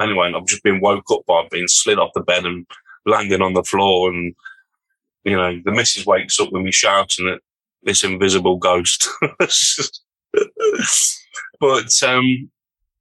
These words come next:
yeah, the, the, the interesting thing is that, again, we've, we've set the camera up a couple of times, and, and I'll be honest,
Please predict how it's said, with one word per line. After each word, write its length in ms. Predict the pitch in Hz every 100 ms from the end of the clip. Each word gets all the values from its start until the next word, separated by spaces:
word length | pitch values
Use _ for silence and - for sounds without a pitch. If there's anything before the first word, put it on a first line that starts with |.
| _ _ 143
yeah, 280 | 147 147 117
the, 280 | 123 127 127
the, 300 | 135 117 120 -
the 320 | 120 120 123
interesting 640 | 147 147 143 131 - 110 101 -
thing 460 | 120 113 104 90 -
is 500 | 104 104 98 - -
that, 260 | 101 98 87 -
again, 440 | 98 117 123 107
we've, 200 | 101 98 -
we've 120 | -
set 160 | - -
the 60 |
camera 300 | - 117 101
up 80 | 92
a 120 | -
couple 200 | - -
of 100 | 95
times, 240 | - 95 104 -
and, 180 | 110 104
and 100 | 110
I'll 100 | 104
be 100 | 101
honest, 460 | 101 98 98 -